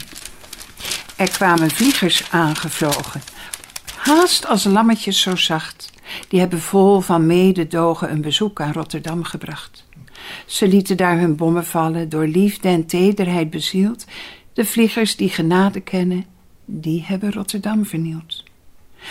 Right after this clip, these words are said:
Daar werd een ziekenhuis getroffen waarop een rode kruisvlag stond. Daar was het dat men alle eisen van recht en van beschaving schond. Daar stonden duizendtallen huizen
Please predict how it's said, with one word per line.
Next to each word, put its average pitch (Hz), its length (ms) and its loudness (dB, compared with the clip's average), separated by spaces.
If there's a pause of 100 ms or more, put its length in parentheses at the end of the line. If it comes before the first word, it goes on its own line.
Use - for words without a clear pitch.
(240)
Daar 170 240 4
werd 185 200 -2
een 180 100 2
ziekenhuis 175 520 0
getroffen 151 580 -8
waarop 156 320 -8
een 170 80 -4
rode 165 300 -4
kruisvlag 202 560 -4
stond. 156 460 -10 (520)
Daar 208 380 2
was 202 240 0
het 190 160 -2
dat 190 180 -2
men 175 260 0
alle 214 400 2
eisen 220 560 2
van 170 180 -2
recht 196 380 -6
en 185 160 -2
van 185 180 -2
beschaving 170 680 -4
schond. - 500 -10 (600)
Daar 175 180 -2
stonden 170 460 0
duizendtallen 185 1000 0
huizen 175 580 0